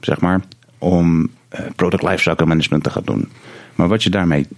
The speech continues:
eigenlijk zou moeten, is het hele proces van de geboorte van een product tot en met, ja, de sloop van een product.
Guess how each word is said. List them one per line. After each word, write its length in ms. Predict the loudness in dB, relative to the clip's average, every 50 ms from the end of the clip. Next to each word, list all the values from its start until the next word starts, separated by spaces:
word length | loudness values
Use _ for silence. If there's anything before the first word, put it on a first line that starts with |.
| -20 -14 -6
eigenlijk 380 | -4 -2 -2 0 -2 -2 -2
zou 160 | 0 0 2 2
moeten, 380 | 2 2 2 2 0 0 0 -4 -8 -18 -10 -4
is 180 | -2 0 0 0
het 140 | -2 -2
hele 320 | -2 0 0 2 2 2 0
proces 640 | 0 -2 -2 -2 0 0 0 0 -2 -2 -4 -8 -10 -16 -20 -20 -10
van 160 | -4 -2 0
de 60 | 0
geboorte 460 | 0 0 2 2 2 2 2 0 0 0
van 140 | 0 0
een 60 | 0 0
product 520 | 0 0 0 0 0 -2 -4 -8 -16 -20 -20 -20 -20 -20 -20 -20 -20 -20 _ _ _ _
tot 220 | -2 -2 0 2
en 80 | 2 2
met, 480 | 2 2 0 -2 -6 -12 -12 -14 -16 _ _
ja, 280 | -4 -2 -2 -2 -2 -2
de 100 | -2 -2
sloop 400 | 0 0 2 2 2 2 0 0
van 160 | -2 -4 -2
een 60 | -2 0
product. 440 | 0 0 0 0 -2 -6 -12 -20